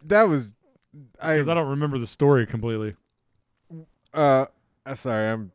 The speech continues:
Speaker 1: completely fucked.
Speaker 2: <laughs> You're like,
Speaker 1: I'm
Speaker 2: "I
Speaker 1: still
Speaker 2: need that mouth, I need that dick pussy."
Speaker 1: I'm still just, like,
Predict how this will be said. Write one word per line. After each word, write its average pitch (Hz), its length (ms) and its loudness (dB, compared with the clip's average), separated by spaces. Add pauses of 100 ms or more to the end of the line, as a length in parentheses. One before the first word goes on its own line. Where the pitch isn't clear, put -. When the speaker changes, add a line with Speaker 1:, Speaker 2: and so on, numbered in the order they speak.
Speaker 1:
completely 110 600 -4
fucked. - 420 0
Speaker 2:
<laughs> - 60 -20
You're 311 160 -4
like, 208 200 -2
Speaker 1:
I'm 254 140 4
Speaker 2:
"I - 40 -10
Speaker 1:
still 196 300 4
Speaker 2:
need - 100 6
that 160 180 6
mouth, 156 340 6
I 151 40 4
need 143 180 4
that 120 260 -2
dick 151 220 -2
pussy." 107 300 -2
Speaker 1:
I'm 285 200 2
still 269 320 2
just, 170 240 -4
like, 151 240 2